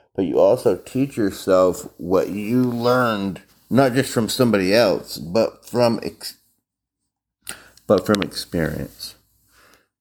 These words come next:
Okay? So you're literally taking a video, you know, um, and just right in your phone or podcast or whatever it is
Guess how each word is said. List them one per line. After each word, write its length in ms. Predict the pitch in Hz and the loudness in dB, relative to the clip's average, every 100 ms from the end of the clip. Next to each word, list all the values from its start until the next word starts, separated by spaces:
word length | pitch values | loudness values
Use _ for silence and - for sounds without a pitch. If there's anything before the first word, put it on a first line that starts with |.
| _ - | _ -6
Okay? 560 | - 92 87 90 90 - _ _ _ _ _ 95 | 0 2 4 2 -2 -10 _ _ _ _ _ -12
So 180 | - 110 | 0 2
you're 320 | 107 110 107 | 4 2 2
literally 600 | 110 127 143 147 131 - _ | 4 4 4 4 2 -2 _
taking 340 | - 196 123 143 | -2 -2 0 0
a 60 | |
video, 680 | 110 107 95 95 98 95 98 - - - - - _ _ _ _ _ _ _ _ _ | 2 2 4 4 4 4 0 -8 -20 -20 -20 -20 _ _ _ _ _ _ _ _ _
you 140 | 92 92 | -4 0
know, 380 | 90 87 90 - - - - - _ _ | 4 2 0 -4 -18 -20 -20 -20 _ _
um, 680 | 87 90 87 82 78 67 - _ | 2 4 4 4 2 -2 -8 _
and 260 | 98 95 92 | 0 0 0
just 380 | 95 95 95 - | 2 2 0 0
right 140 | 95 | 0
in 60 | 95 | 2
your 100 | 113 | 0
phone 600 | - 98 92 90 101 95 _ _ _ _ _ - | 2 4 4 2 -2 -10 _ _ _ _ _ -2
or 320 | 87 85 82 | 2 2 2
podcast 880 | - 95 92 - - 90 90 92 - | 0 2 2 2 0 4 4 2 -2
or 40 | |
whatever 300 | 73 82 90 | 0 2 4
it 80 | 87 | 4
is 460 | 80 73 71 76 | 4 4 0 -4